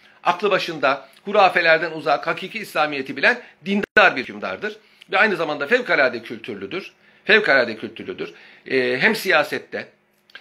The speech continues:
hem devlet idaresine, hem askerlikte, hem ilim ve sanatta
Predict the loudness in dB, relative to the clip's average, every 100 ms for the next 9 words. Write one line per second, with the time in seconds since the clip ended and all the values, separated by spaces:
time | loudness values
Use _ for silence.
0 | -14 -16 _ _ 0 2 2 4 2 2
1 | -4 -6 -8 _ _ 0 0 0 -4 -2
2 | 4 4 4 -4 -6 -6 -6 _ _ _
3 | -2 -2 -6 _ -8 -4 -2 -2 -2 -2
4 | -2 -2 -2 0 0 -2